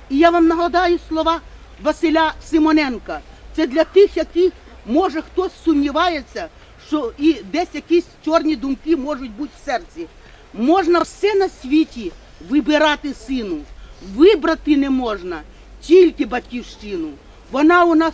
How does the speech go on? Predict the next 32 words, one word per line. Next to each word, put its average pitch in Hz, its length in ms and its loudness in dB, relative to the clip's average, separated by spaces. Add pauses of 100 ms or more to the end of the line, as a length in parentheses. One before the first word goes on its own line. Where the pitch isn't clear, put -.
одна. 240 420 -4 (420)
І 320 120 4
тут 403 340 4
ми 311 220 6
люди, 302 380 4 (420)
а 285 140 2
за 302 140 -2
її 311 400 2
межами 240 600 0 (280)
ми 277 240 6
ніщо 339 560 2 (280)
і 330 120 6
ніхто, 330 460 2
і 302 100 0
ніхто 302 300 -2
не 339 100 0
буде 285 300 -4
знати, 311 280 -6 (360)
як 330 200 2
нас 294 200 -4 (100)
звати. 190 240 -4 (480)
І 339 140 4
заклик 302 520 0
мій: 214 240 -8 (460)
єднаймося, 311 800 0
українська 269 640 -6
родина. 196 440 -6 (520)
Хай 320 220 4
буде 294 480 2
до 269 200 -4
віку 277 440 -4 (420)
єдина 247 580 4